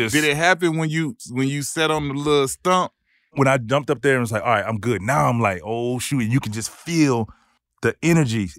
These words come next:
Speaker 1: and, and, and the introduction. Now it's your turn. Like, you, the, you, you next. And I'm sitting there, I'm like, "Man, I still did not know what I was gonna do sitting on that stump." Not
Speaker 2: Ooh.
Speaker 1: sure. So I walked it off and I was like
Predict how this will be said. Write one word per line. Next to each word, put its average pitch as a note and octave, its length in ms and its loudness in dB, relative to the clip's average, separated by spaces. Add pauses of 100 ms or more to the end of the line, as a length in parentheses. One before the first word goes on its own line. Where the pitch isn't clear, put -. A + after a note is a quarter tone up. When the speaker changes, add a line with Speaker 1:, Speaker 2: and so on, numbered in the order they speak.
Speaker 1:
and, G#2+ 220 0
and, G#2+ 180 0
and G#2+ 140 4
the G#2 80 2
introduction. A#2 600 -2
Now A#2 180 4
it's A#2+ 100 -4
your B2 100 0
turn. G#2+ 280 -2
Like, F#2 180 -2
you, B2+ 80 4
the, G#2+ 220 -4
you, A2+ 140 0
you A2 200 -2
next. B2+ 460 2 (320)
And F#2 100 -2
I'm G#2 80 0
sitting A2+ 280 -2
there, A#2 80 -4
I'm G#2+ 60 -6
like, G#2+ 140 -12
"Man, G2+ 160 -2
I C3+ 220 2
still E3 320 4
did D3+ 240 2
not D#3+ 220 2
know D#3+ 160 4
what D#3 140 2
I D#3 40 4
was D#3+ 100 0
gonna E3 160 -2
do C#3 300 2 (300)
sitting C#3+ 340 2
on C3 80 2
that B2+ 140 0
stump." A2 220 -2 (600)
Not D4+ 280 4
Speaker 2:
Ooh. D4+ 120 4
Speaker 1:
sure. F#3+ 200 4
So B2 120 2
I B2+ 80 6
walked B2+ 260 2
it A2+ 80 -2
off B2 180 2
and A#2+ 100 -4
I - 20 -4
was A#2 80 -8
like F#2 220 -4